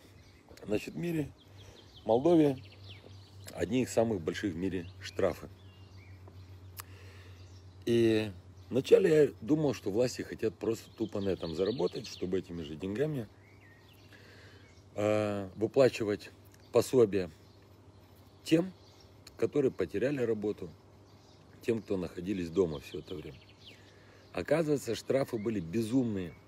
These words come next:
которые не соответствуют, э,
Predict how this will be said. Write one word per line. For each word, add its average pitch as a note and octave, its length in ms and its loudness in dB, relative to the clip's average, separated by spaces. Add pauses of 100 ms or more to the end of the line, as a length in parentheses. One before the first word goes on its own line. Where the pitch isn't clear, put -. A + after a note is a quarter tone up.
(220)
которые G2+ 300 -2
не G#2+ 140 -2
соответствуют, G#2+ 680 0 (1500)
э, E2+ 720 -2